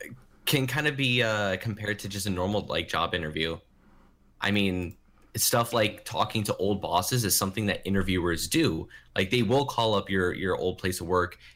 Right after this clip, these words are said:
and say, like, "Oh, how was he at this, this, this last place that he worked at?" And,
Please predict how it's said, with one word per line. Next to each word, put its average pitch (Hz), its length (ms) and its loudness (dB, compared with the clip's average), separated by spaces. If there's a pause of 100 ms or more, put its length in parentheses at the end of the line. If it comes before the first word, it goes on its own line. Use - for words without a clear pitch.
and - 120 -2
say, 87 120 2
like, 87 160 0
"Oh, 107 100 0
how 101 240 0
was 101 260 2
he 92 280 0
at 90 200 -4
this, - 360 0
this, - 420 -6
this 90 220 0
last 82 320 0
place - 420 -2
that 87 100 0
he 82 100 -4
worked 127 280 -2
at?" 87 260 0 (440)
And, 104 360 2